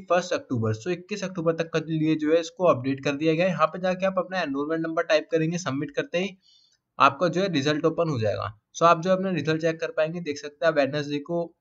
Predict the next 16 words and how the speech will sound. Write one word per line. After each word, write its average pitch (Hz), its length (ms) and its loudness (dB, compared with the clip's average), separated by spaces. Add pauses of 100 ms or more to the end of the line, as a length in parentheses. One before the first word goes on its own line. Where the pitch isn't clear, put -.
जो 139 200 -2
है 156 80 0
यहाँ 143 160 4
पे 160 320 -2
स्टेटस 139 340 -4
में 160 120 -2
चेक 151 300 0
कर 143 100 2
रहा 160 100 0
हूँ, 170 100 -2
status 156 420 -4 (180)
as 143 180 0
on 160 200 0 (160)
twenty 131 320 -4
first 160 160 -2
अक्टूबर। 151 480 0